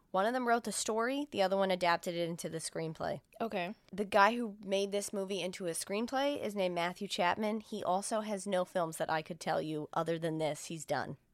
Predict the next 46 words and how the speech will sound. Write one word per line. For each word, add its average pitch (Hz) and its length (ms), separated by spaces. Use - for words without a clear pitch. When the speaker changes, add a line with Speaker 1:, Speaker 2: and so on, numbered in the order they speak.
Speaker 2:
Okay. 185 340
Speaker 1:
But 220 200
the 269 80
guy 269 340
who 311 160
wrote 262 240
the 240 100
story 170 680
has 208 240
written 220 320
other 208 220
films 202 380
such 202 240
as 185 160
Captain 226 480
Phillips. 170 640
Speaker 2:
I've 202 300
heard 208 260
of 196 80
Speaker 1:
I 214 60
think 247 200
that's 254 200
the 240 60
Speaker 2:
it. - 20
Speaker 1:
movie 208 140
with 202 100
Tom 180 420
Hanks 170 400
where 170 140
he, 175 180
the 180 120
other 175 400
Speaker 2:
Oh. - 20
Speaker 1:
guy's 170 260
like, 165 260
"I'm 160 200
the 151 60
captain - 340
now." 156 140
Speaker 2:
<laughs> 427 80
I 359 140
was - 140
about - 320
to - 80
say - 200
that. - 80